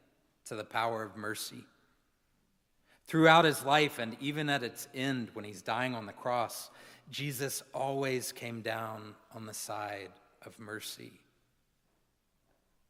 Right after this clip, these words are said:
Our Gospels are littered with him teaching about mercy. Sometimes he's very practical and to the point,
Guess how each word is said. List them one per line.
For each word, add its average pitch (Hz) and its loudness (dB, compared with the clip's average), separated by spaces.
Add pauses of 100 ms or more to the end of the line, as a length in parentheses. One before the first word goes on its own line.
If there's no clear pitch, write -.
(120)
Our 147 2
Gospels 143 6
are 104 -2
littered 107 -4 (160)
with 117 -12
him 107 -16
teaching 117 -10
about 92 -8
mercy. 107 -12 (1200)
Sometimes 151 2
he's 135 -6
very 131 2
practical 127 0
and 107 -10
to 123 -10
the 110 -6
point, 143 -4